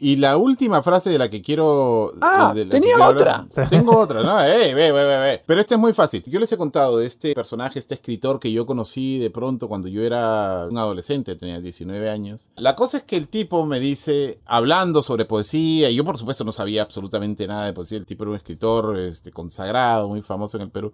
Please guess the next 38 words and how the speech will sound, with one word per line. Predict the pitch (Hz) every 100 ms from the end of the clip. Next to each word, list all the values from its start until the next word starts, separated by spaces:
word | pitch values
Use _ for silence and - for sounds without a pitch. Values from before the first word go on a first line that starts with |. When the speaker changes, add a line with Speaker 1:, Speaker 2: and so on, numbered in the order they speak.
| -
Speaker 1:
De | 110
pronto | 143 202 208
el | 175
tipo | 180
me | 160
dice, | 143 143 156 139
"¿Sabes | - 180 -
qué | 185
es |
lo | 160
más | 160 160
importante?", | 160 135 120 135 127 104
me | 101
dice, | 101 117
"para | 95
escribir?". | 92 - 101 120 156 -
Y |
le | 104
digo, | 120
"¿Qué | 151
es |
lo | 139
más | 127
importante?". | 113 101 90 98 90 85 82 -
Osvaldo, | 87 110 87
Osvaldo | 82 107 107
Reynoso | 98 95 92 -
se | -
llama, | 90
a | -
ver. | - -
Y | 104 101
me | 95 95
dice, | 104 - 104
"Lo | 92
más | 113 139
importante | - 123 - 120 117 131 131 -
es | 107 113 -